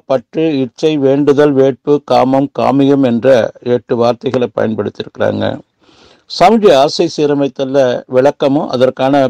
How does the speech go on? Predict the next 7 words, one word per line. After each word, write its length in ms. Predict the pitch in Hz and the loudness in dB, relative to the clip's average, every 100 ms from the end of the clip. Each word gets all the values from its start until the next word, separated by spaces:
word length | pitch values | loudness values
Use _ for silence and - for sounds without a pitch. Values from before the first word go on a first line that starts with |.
| - | 0
பயிற்சிகளையும் 600 | 127 139 - 143 139 147 | 0 0 -2 -2 0 0
கொடுத்திருக்கிறாங்க. 880 | 135 120 123 120 - 110 101 107 226 _ _ _ _ _ _ _ | -2 -4 -4 -4 -4 -4 -4 -10 -14 _ _ _ _ _ _ _
சாமி 340 | - - 175 185 | -6 0 2 4
என்ன 160 | 165 170 | 2 0
சொல்லுவாங்கன்னா, 880 | 151 143 147 131 127 147 143 120 160 - _ _ _ _ _ _ _ _ _ _ _ _ | 0 0 0 -2 -2 -2 0 -2 -4 -12 _ _ _ _ _ _ _ _ _ _ _ _
தூங்கும்போது 840 | 175 208 202 175 170 175 175 170 - | 4 4 4 4 4 4 4 2 0
நமக்கு 640 | 127 139 - 143 131 165 | -4 -2 -2 0 -2 -2